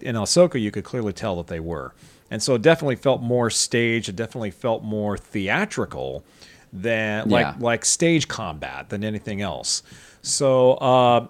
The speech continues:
Speaker 1: yeah, from that standpoint, not very good on that. What I'm curious to find out is, since Ray Stevenson passed away, if Ahsoka gets greenlighted for season two, what are they gonna do with Baylan Skoll's character? We know that towards the end there, he kinda wanders off on his own and does his own thing.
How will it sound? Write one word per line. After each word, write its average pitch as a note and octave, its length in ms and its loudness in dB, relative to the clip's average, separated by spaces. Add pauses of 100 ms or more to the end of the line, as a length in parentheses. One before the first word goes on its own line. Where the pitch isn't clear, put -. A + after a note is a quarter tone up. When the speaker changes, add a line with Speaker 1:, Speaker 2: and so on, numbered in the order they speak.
Speaker 1:
yeah, B2 320 2
from A2 180 -6
that C#3+ 160 0
standpoint, C3+ 680 0 (200)
not B2 360 0
very B2 320 0
good A2+ 200 0
on F#2+ 180 -2
that. G2+ 280 -2 (340)
What C#3+ 200 8
I'm A3 240 4
curious D#3+ 460 2
to C3+ 60 -6
find B2+ 240 -4
out G2+ 180 0
is, F#2 120 -4
since - 240 -6
Ray E3+ 140 2
Stevenson D3 480 2
passed A#2+ 320 -2
away, F#2 480 -2 (420)
if A#2 140 -2
Ahsoka E3+ 400 2
gets C#3+ 160 -2
greenlighted B2 480 0
for A2+ 160 -6
season F#2 340 -8
two, E2 400 -8
what A2+ 260 2
are F3 60 2
they D#3+ 120 2
gonna C#3 140 2
do B2+ 160 2
with G#2 160 -2
Baylan A2 300 -2
Skoll's F#2 340 -4
character? F2 360 -10
We A#2+ 160 -2
know F#3 160 6
that F3 100 2
towards D#3 300 2
the B2 100 0
end B2+ 180 0
there, A2 140 0
he A#2 80 -2
kinda C3 300 -2
wanders B2+ 440 2
off A#2+ 240 0
on A2 120 -2
his G2+ 180 -4
own G#2+ 220 -4
and F#2+ 100 -6
does F#2+ 220 -4
his F2+ 160 -6
own E2+ 180 -6
thing. D#2+ 400 -6